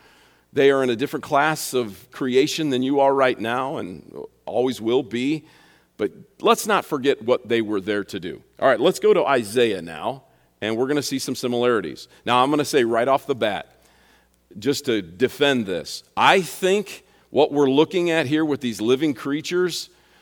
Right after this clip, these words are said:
is more associated with Ezekiel's cherubim than the seraphim that we'll see in Isaiah six. I'll also say, because I'm not very bright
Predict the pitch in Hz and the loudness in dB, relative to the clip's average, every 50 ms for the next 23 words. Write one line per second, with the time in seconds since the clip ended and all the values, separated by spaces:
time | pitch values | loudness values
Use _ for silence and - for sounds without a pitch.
0 | _ _ _ _ _ - 135 135 - 127 131 135 160 208 226 226 160 - - 165 | _ _ _ _ _ 0 0 0 2 4 4 6 8 8 6 6 4 2 2 2
1 | 156 147 - 131 143 139 139 143 127 117 120 110 110 113 104 95 95 117 135 147 | 2 2 2 2 4 4 4 2 0 0 -2 -2 -2 -6 -8 -8 -4 -2 -2 -2
2 | - - 120 110 - - - - 214 185 135 113 139 139 135 127 123 117 104 101 | 0 -2 -4 -4 -4 -6 -4 -2 -2 -2 0 0 0 0 0 0 -2 -2 -4 -6
3 | - - - 170 160 139 123 - 127 120 120 123 73 113 117 110 - - 131 123 | -6 -4 0 2 2 2 0 0 -2 -2 -2 -2 -2 -2 -4 -4 -4 -4 -2 -2
4 | 117 117 113 113 107 98 123 117 110 101 - - 139 117 90 - - - - _ | 0 0 0 -2 -2 0 0 0 0 -2 -2 -2 -2 -2 -2 -4 -8 -16 -18 _
5 | _ _ _ _ _ _ - - 147 180 196 180 190 214 185 - - 170 143 127 | _ _ _ _ _ _ 2 4 4 6 6 6 6 4 4 0 0 -2 -2 -2
6 | - - - 123 113 120 139 151 135 _ _ _ _ _ _ _ _ _ _ - | -2 -2 -2 0 0 0 -2 -4 -8 _ _ _ _ _ _ _ _ _ _ -6
7 | 120 117 - - 120 113 104 113 104 101 101 104 113 139 147 117 120 143 143 147 | -6 -6 -2 -2 -2 -2 -2 -2 -4 -4 -4 -2 -2 -2 -2 0 0 0 2 2
8 | 143 117 113 123 104 90 95 107 - - - | 0 0 0 0 0 0 -4 -6 -10 -14 -20